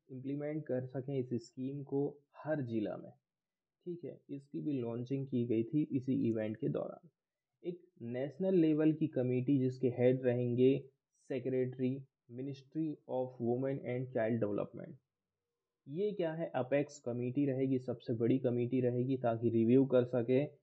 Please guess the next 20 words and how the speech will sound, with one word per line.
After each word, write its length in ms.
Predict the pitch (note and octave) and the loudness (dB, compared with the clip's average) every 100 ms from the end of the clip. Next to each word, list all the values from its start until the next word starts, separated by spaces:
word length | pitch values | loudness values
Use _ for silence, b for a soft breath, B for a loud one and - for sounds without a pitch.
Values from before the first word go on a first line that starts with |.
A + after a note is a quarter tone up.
| _ _ _ _ | _ _ _ _
ठीक 200 | E3 D#3+ | -18 -12
है, 120 | D3 - | -10 -8
स्कीम 420 | C3 - D#3 D#3+ | -8 -4 -2 0
के 100 | D#3+ | 0
इम्प्लीमेंटेशन 1040 | D#3 B2 A#2 A#2+ B2+ B2+ B2+ C3 B2+ C#3 C#3 | 0 0 0 0 2 0 0 0 0 -2 -2
को 300 | C#3 E3 E3 _ - | -2 -2 -6 _ -20
regular 540 | A2+ A#2 A#2 B2+ C3+ | -10 -6 -4 -2 -4
interval 600 | - A#2+ A2+ B2 C3+ C#3 | -4 -6 -2 -2 0 0
में 200 | C#3+ D3+ D3+ _ _ - | -2 -4 -8 _ _ -12
with 160 | C#3 D#3 | -12 -10
state 460 | - - C3+ C3+ C3+ _ _ _ - | -14 -10 -4 -4 -6 _ _ _ -20
government 580 | A2 A#2 A2+ B2+ C#3 - | -10 -6 -6 -6 -6 -6
and 300 | B2+ B2 A2 | -4 0 0
union 320 | A2+ A2 A2 B2 | 0 -2 -4 -2
territory, 500 | A#2 B2 A2+ A#2 - | -4 -4 -4 -4 -4
ऐसा 300 | A#2 A2 - | -6 -6 -6
प्रशासन 640 | B2+ A2+ A2 G#2 - B2 | -6 -4 -2 -2 -2 -12
का 220 | A2+ D3+ F3+ - _ _ _ _ | -8 -6 -8 -10 _ _ _ _
कहना 280 | B2+ A#2 G2+ | -14 -12 -16
है। 260 | G#2 - | -18 -20